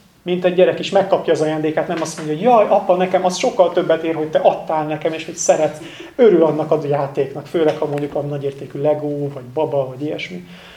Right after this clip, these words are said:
Én is szeretnék nagyértékű Legót, de mindegy, csak kacat lenne belőle. Ö, tehát, hogy örüljünk annak, amit kapunk Istentől, amiben belevesz minket.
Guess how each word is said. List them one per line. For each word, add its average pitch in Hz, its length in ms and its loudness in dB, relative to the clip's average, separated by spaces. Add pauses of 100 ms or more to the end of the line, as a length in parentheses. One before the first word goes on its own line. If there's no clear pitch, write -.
(280)
Én 165 100 -2
is 147 100 -4
szeretnék 143 380 -8
nagyértékű 156 480 -6
Legót, 151 300 -2
de 170 200 -12 (840)
mindegy, 160 280 4
csak - 140 -4 (200)
kacat 151 340 -6
lenne 143 180 -6
belőle. 143 380 -4 (400)
Ö, 170 300 6 (600)
tehát, 180 240 6
hogy 190 200 2
örüljünk 196 480 6
annak, 170 240 2
amit 160 200 0
kapunk 165 400 0
Istentől, 156 500 -2
amiben 156 320 0
belevesz 156 520 2
minket. 139 400 -10